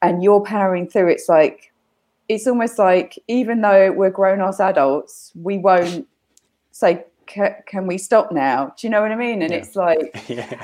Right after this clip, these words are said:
Speaker 1: I don't know, there's just something in that, that, that it's,
Speaker 2: Yeah.
Speaker 1: it's, it's like,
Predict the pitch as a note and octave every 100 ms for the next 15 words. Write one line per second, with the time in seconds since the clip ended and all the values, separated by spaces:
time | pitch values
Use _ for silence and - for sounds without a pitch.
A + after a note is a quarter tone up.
0 | - _ - D4+ B3+ A3 A3+ D#4 - D#4
1 | C#4+ C#4+ C4 G3 E3 - G#3 - - A3
2 | - G#3 - - - - - _ - A#3+
3 | - - A3 G#3 - -